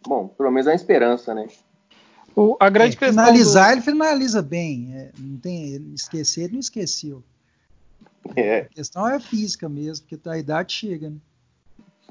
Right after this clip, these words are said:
Speaker 2: A questão que eu acho que o time do Galo vai sofrer um pouco vai ser com a falta de experiência. É, porque se você pegar ali, eu acho que do time titular e dos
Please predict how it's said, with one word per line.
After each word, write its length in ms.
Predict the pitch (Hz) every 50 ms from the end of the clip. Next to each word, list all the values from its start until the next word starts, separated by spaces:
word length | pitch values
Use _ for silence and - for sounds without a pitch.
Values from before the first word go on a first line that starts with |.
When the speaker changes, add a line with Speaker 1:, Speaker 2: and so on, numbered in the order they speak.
| - _ _ _ _ -
Speaker 2:
A 80 | 185 165
questão 340 | - 233 226 220 247 247
que 80 | 240 254
eu 60 | 254
acho 160 | 262 254 262
que 100 | _ -
o 60 | 269 208
time 280 | - - - 233 226
do 140 | 208 196 185
Galo 320 | 175 185 185 190 185 175
vai 260 | 165 175 190 208 226 226
sofrer 480 | - - 226 196 - _ - 202 202
um 120 | 208 202 180
pouco 420 | _ - 165 202 240 247 _ -
vai 160 | 170 175 170
ser 140 | 170 - 185
com 100 | - 208
a 80 | 208 202
falta 380 | _ - 202 220 262 - -
de 80 | 262 _
experiência. 840 | - - - 285 311 - 285 214 170 165 160 151 - - 156 139 _ _ _ _ _ _ _ _ _ _ _ _ - - _ -
É, 260 | 160 151 156 156 156
porque 840 | 160 _ - 185 175 160 _ _ - - 180 180 190 196 190 190 185
se 160 | 170 - 208
você 100 | - -
pegar 420 | 202 196 226 226 208 196 208 208 196
ali, 600 | 180 180 170 175 208 240 262 294 311 311 320 311
eu 160 | 294 202 202
acho 220 | 190 196 202 - -
que 80 | -
do 100 | 220 233
time 300 | 202 - - 240 220 233
titular 640 | 220 - - - - 226 185 170 165 175 196 202 190
e 80 | 185 180
dos 840 | 160 160 175 185 180 170 165 151 - - - - - - - _